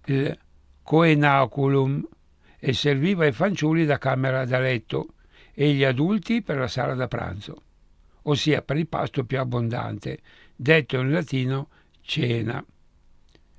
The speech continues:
Senza avere il nome del cenacolo, due separate sedi avevano i maschi e le femmine anche presso i latini. I greci, con appropriato e separato vocabolo,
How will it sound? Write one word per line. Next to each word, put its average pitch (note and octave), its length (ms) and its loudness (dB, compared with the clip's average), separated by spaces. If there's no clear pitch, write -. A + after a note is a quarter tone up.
Senza C#3+ 380 2
avere B2+ 440 2
il A2+ 80 -2
nome C3+ 380 2
del A#2 220 -4
cenacolo, C3 680 -2
due C3+ 260 -2
separate B2+ 680 -2
sedi C3+ 500 0
avevano C#3 440 2
i B2 60 -2
maschi D#3 520 0
e D#3+ 60 0
le C3 140 -2
femmine F#3 580 -2
anche D3+ 400 -4
presso A#2+ 340 -4
i C3+ 40 -4
latini. B2 580 -4
I E3+ 140 0
greci, D3+ 600 2
con C3+ 260 -4
appropriato C3 840 -2
e B2 80 -2
separato C3 540 -6
vocabolo, B2+ 720 0